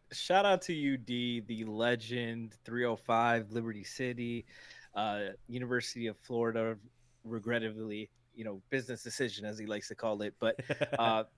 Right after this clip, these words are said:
Speaker 1: this guy's been Miami three oh five, uh, his whole life, his whole career, uh, professional. Uh, Miami High with Steve Blake, you know, growing up winning state championships, um,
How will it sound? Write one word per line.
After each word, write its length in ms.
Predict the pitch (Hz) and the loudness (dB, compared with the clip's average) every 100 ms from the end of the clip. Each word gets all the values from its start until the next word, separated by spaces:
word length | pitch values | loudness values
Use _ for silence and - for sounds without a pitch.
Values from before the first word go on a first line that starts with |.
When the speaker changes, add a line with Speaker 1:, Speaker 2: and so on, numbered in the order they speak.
| - | -4
Speaker 1:
this 160 | 160 | 0
guy's 240 | - 175 147 | 8 10 10
been 300 | 151 135 127 - | 8 6 2 -4
Miami 680 | 131 135 139 135 139 135 123 | 6 8 10 8 6 4 2
three 200 | 131 131 | 4 6
oh 100 | 120 | 6
five, 400 | 127 117 117 113 - - | 6 6 6 2 -8 -2
uh, 340 | 107 104 101 | 2 2 0
his 200 | 110 113 | -2 -4
whole 200 | 123 113 | 0 2
life, 540 | 107 110 107 107 - - - - - | 2 4 2 0 -8 -18 -20 -20 -18
his 160 | - 113 | -10 -4
whole 120 | 120 | -4
career, 840 | - 104 107 113 113 113 110 104 107 | -4 -4 2 4 4 4 4 2 -2
uh, 200 | 104 98 | -2 -2
professional. 840 | - 107 107 - - 113 104 104 - - - - - | -2 -2 0 0 -4 -4 -2 -4 -8 -20 -20 -16 -6
Uh, 180 | 104 98 | -2 -2
Miami 400 | 104 117 139 147 | 0 2 2 0
High 540 | 120 123 123 123 123 | 2 4 6 8 6
with 180 | 113 113 | 2 -2
Steve 380 | - 143 139 110 - | -4 0 0 -2 -2
Blake, 500 | 110 123 123 117 - - - - | 2 4 4 0 -10 -12 -12 -8
you 80 | |
know, 180 | 110 107 | -6 -6
growing 380 | 98 123 120 117 | -4 -2 0 0
up 160 | 113 101 | 0 0
winning 240 | 117 110 - - - - | -4 -4 -8 -20 -18 -10
state 300 | - 127 117 | 0 0 2
championships, 800 | 135 123 120 - 123 104 - - | 2 0 -2 -2 -2 -2 -8 -6
um, 460 | 107 107 104 98 | -2 2 2 0